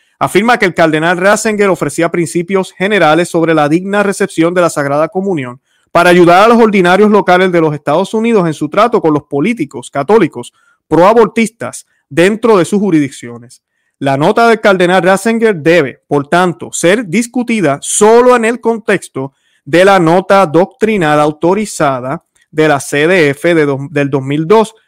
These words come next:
que proporciona la enseñanza del magisterio sobre el fundamento teológico de cualquier iniciativa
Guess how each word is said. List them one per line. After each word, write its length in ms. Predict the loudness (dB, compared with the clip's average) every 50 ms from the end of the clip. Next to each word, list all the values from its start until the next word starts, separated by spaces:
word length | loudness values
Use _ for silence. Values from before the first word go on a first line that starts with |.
| _ _
que 140 | _ -2 0
proporciona 720 | 2 2 2 4 4 2 2 2 0 0 0 2 2 2
la 80 | 0 0
enseñanza 720 | 0 -2 -2 -4 -2 0 0 0 0 0 -2 -2 -2 -2
del 140 | -2 -2 -4
magisterio 800 | -4 -4 -4 -4 -6 -8 _ -10 -10 -10 -10 -12 -14 -14 -16 -18 _ _ _ _
sobre 460 | _ -4 0 2 4 4 6 4 4
el 60 | 2
fundamento 800 | 2 0 -2 -2 0 0 0 0 0 -2 -2 -4 -2 -4 -4 -2
teológico 640 | -2 0 0 2 2 0 0 -2 -4 -6 -6 -6 -6
de 100 | -6 -6
cualquier 560 | _ -12 -12 -12 -14 _ -6 -4 -4 -2 -2
iniciativa 880 | -4 -4 -6 -6 -8 -6 -6 -6 -6 -4 -4 -4 -2 -2 -4 -6 -8